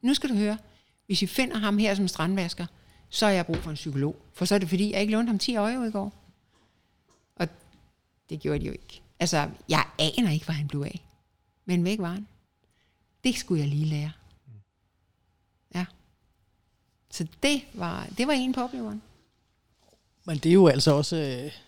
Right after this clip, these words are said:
Speaker 2: en yderlighed, var jeg lige ved at sige. Det er jo ikke, øh,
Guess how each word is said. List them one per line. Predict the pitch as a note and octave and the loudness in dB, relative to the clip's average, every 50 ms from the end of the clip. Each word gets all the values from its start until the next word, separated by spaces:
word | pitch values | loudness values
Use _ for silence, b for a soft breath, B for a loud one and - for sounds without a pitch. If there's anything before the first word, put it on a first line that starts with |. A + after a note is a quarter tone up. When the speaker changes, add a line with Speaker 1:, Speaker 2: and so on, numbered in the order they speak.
| b b b b b b b b b b _ _ _ _ _ _ - | b b b b b b b b b b _ _ _ _ _ _ -2
Speaker 2:
en | F#3 E3 E3 | 0 2 4
yderlighed, | F#3 D#3 D#3+ F3 F#3+ F3+ E3+ D#3+ E3 D#3 C3 | 4 4 6 6 6 6 8 6 6 4 4
var | A#2+ C#3 | 0 -2
jeg | C#3 | -2
lige | C#3 C3+ | 0 0
ved | C3 | 0
at | A#2 A#2 | 0 0
sige. | - C3+ B2+ B2+ G2 - _ - _ _ _ _ _ _ _ _ _ _ _ - - | 0 0 -2 -4 -6 -10 _ -20 _ _ _ _ _ _ _ _ _ _ _ -8 -2
Det | A#2 | 0
er | B2+ | 4
jo | C#3 | 4
ikke, | D3 C#3+ D3+ E3 D#3 C#3+ C3+ C3+ | 4 6 6 6 6 6 6 2
øh, | C#3 | 0